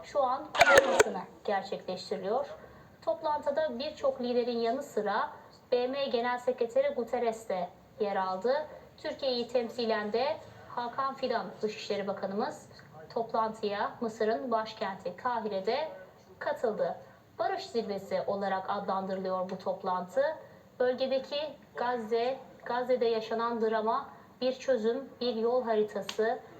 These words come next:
birlikte bir hareket oluşturma amacıyla geldi ülkeler bir araya. Kahire'deki barış zirvesinde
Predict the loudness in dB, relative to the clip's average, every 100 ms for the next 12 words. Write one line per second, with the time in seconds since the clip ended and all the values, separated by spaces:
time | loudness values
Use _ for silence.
0 | -6 -4 0 -2 0 -2 0 -2 -2 -2
1 | 0 2 0 0 -2 -2 -2 -2 2 2
2 | 0 -6 -18 -10 -4 0 0 0 -2 -2
3 | -4 -6 -2 0 -2 -6 -4 -2 -2 -2
4 | -4 -4 -2 0 0 0 -4 -16 -16 -6
5 | -2 2 2 0 -4 0 0 0 -2 0
6 | 0 0 -6 -2 0